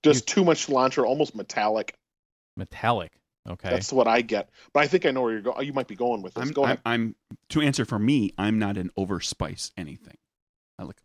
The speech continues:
Speaker 3: you know, a little spice is good. If you overdo something, then
Speaker 2: But
Speaker 3: that's
Speaker 2: you
Speaker 3: like,
Speaker 2: can
Speaker 3: now
Speaker 2: eat
Speaker 3: I'm not tasting the thing. I'm just tasting the spice.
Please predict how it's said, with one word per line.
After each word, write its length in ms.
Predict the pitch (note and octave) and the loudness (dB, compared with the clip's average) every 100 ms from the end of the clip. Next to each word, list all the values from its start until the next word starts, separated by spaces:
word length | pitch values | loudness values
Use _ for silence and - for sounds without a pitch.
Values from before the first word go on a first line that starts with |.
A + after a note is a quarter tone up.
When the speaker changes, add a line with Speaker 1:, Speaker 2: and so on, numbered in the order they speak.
| - | -14
Speaker 3:
you 80 | F#2+ | -12
know, 60 | - | -8
a 60 | F#2+ | -2
little 160 | C3 | -2
spice 300 | B2 C3+ A#2 | 0 -2 -2
is 80 | G2+ | -4
good. 280 | G2+ F#2+ F2+ | -6 -6 -6
If 120 | - | -10
you 100 | F#2+ | -8
overdo 460 | - G#2+ G#2+ F#2+ G2+ | -4 -2 -2 -2 -4
something, 440 | - G#2 G#2 G#2 - _ _ _ _ _ _ - | -4 -10 -8 -10 -12 _ _ _ _ _ _ -8
then 100 | F#2 | 0
Speaker 2:
But 100 | D#3 | 0
Speaker 3:
that's 100 | E3+ | 2
Speaker 2:
you 60 | G3 | 0
Speaker 3:
like, 80 | F#2+ | 4
Speaker 2:
can 80 | |
Speaker 3:
now 180 | D3 G3+ | 4 4
Speaker 2:
eat 40 | F#3 | 2
Speaker 3:
I'm 100 | C#3+ | 2
not 180 | C3 - | 0 0
tasting 360 | C3+ A#2 D3 | -2 0 0
the 80 | C#3+ | -2
thing. 300 | C#3 G#3 G2 | -2 -2 -2
I'm 100 | G2 | -2
just 200 | G2 - | -4 -4
tasting 340 | F#2+ F#2+ G2+ | -4 -4 -4
the 60 | G2 | -6
spice. 460 | - F#2 - - | -8 -12 -12 -16